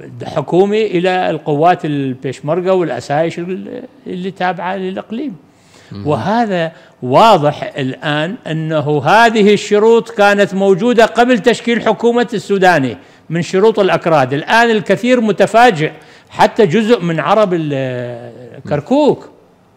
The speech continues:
Speaker 1: مع الحشد والميليشيات دخلوا على ال-، ال-، ال-، ال-، ال-، السنة العرب في ت-، في كركوك، ودخلوا ورتبوا المواضيع بطريقة أو بأخرى. الآن لازم ينسحبون.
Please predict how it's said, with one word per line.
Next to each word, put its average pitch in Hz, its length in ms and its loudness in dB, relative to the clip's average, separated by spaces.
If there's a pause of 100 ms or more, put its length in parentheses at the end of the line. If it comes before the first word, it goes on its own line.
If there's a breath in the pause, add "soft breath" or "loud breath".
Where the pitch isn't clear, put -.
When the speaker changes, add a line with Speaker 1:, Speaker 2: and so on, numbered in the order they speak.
(300)
Speaker 1:
مع 135 220 2
الحشد 202 600 0
والميليشيات 190 840 0 (720 loud breath)
دخلوا 226 640 4
على 214 560 2
ال-، 196 140 -2
ال-، 180 120 -4 (120)
ال-، 175 340 -4
ال-، - 220 -8
ال-، 160 140 -6
السنة 226 480 2
العرب 151 720 2
في 202 120 -4
ت-، 202 120 -2
في 190 220 -4
كركوك، 175 560 -2 (420 loud breath)
ودخلوا 214 760 4
ورتبوا 151 1500 0
المواضيع 165 600 2
بطريقة 175 600 -2
أو 180 160 2
بأخرى. 175 420 -2
الآن 185 340 -2
لازم 202 360 4
ينسحبون. 214 600 0